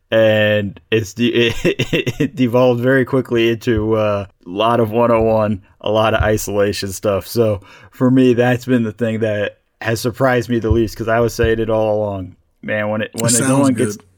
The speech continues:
Speaker 1: when it go,
Speaker 2: <laughs>
Speaker 1: when the going gets tough, they're just gonna revert back to who they are, and I'm okay with that.
Speaker 2: Right.
Speaker 1: But <laughs> it was just funny, all the, you know,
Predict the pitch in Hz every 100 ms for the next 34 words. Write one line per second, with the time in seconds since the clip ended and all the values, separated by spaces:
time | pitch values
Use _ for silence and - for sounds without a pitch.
0 | _ - 127 123 143 143 131 139 135 147
1 | 170 170 165 - 175 147 117 127 131 120
2 | 127 120 113 117 131 139 117 135 127 -
3 | 117 123 127 123 123 107 - - - -
4 | - - 139 165 233 240 - 247 226 170
5 | 113 104 _ _ _ _ - 104 92 -
6 | - - 127 117 147 147 - - 143 -
7 | - 151 - 143 147 143 135 139 131 131
8 | 120 - - - - - 135 123 110